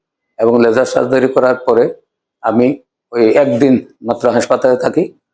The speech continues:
পরের দিন আমি চলে যাই এবং তারপরেতে আমি ধীরে ধীরে আস্তে আস্তে সুস্থ হয়ে উঠি। যেহেতু লেজার সার্জারি হয়েছে এবং আমাকে এটাতে কোনো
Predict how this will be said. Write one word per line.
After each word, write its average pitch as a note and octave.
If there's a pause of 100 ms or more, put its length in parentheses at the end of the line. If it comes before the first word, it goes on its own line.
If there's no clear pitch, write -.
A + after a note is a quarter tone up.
(160)
পরের A#2
দিন B2+
আমি B2
চলে A#2+
যাই C3+
এবং G#2+
তারপরেতে A2+ (360)
আমি A2+
ধীরে A2
ধীরে A2
আস্তে A#2+
আস্তে - (240)
সুস্থ -
হয়ে G2+
উঠি। - (280)
যেহেতু C3+
লেজার B2+
সার্জারি C3+
হয়েছে C3 (400)
এবং A#2
আমাকে A#2
এটাতে A#2+ (440)
কোনো B2